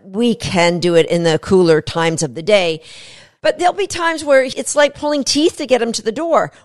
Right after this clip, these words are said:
We will have him go outside. I will take him down. Maybe it's a block and a half walk away. It's all on our property. It's grass. And then I take the leash off,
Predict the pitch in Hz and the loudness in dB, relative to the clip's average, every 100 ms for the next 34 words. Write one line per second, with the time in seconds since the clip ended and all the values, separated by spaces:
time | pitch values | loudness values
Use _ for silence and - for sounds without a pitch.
0 | - 214 285 339 392 - 247 311 320 330 | -10 -2 0 2 2 0 -6 0 2 2
1 | 339 - 294 262 277 - 302 277 262 254 | -2 -6 0 2 2 -2 -6 -6 0 2
2 | 240 - 226 233 - 226 170 135 - _ | 2 2 0 0 0 2 2 -2 -8 _
3 | _ _ - 214 285 359 392 - 269 262 | _ _ -6 0 0 0 -6 -2 0 0
4 | 262 233 226 - _ _ _ _ 170 226 | 0 -2 -2 -12 _ _ _ _ -2 0
5 | 220 247 277 294 269 - 226 330 392 320 | 2 2 0 -4 -10 -6 -2 0 0 0
6 | 285 233 220 190 - 220 247 320 - 247 | 0 0 0 -2 2 2 2 2 0 0
7 | 247 208 202 202 196 180 190 208 - 180 | 0 0 0 -2 -4 2 4 4 2 -2
8 | 175 185 185 190 214 - 196 - 208 208 | 2 2 4 2 -4 -6 -8 2 4 6
9 | 220 208 208 208 - 185 - 190 185 175 | 4 0 -4 -4 0 0 0 -2 -4 -4
10 | 170 - 185 185 185 196 - - - 233 | -6 -6 -4 0 0 -2 -6 -14 -6 -2
11 | 247 330 339 381 - 240 226 202 165 139 | 0 0 -2 -4 0 2 2 0 -2 -4
12 | - | -10